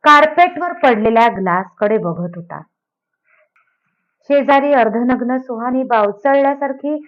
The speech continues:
स्वतःचे कपडे ठीक करत होती. त्याच्या घामेजलेल्या चेहऱ्यावर दिसत असलेली घृणा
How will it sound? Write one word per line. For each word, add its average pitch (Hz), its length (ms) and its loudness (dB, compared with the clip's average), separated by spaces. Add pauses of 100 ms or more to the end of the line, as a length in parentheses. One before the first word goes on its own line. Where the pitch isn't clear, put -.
(240)
स्वतःचे 277 540 -2
कपडे 262 440 -2
ठीक 240 300 -10
करत 185 260 -4
होती. 170 300 -14 (960)
त्याच्या 285 300 2
घामेजलेल्या 254 1000 4
चेहऱ्यावर 214 500 0
दिसत 208 360 -6
असलेली 233 340 -6
घृणा 208 420 0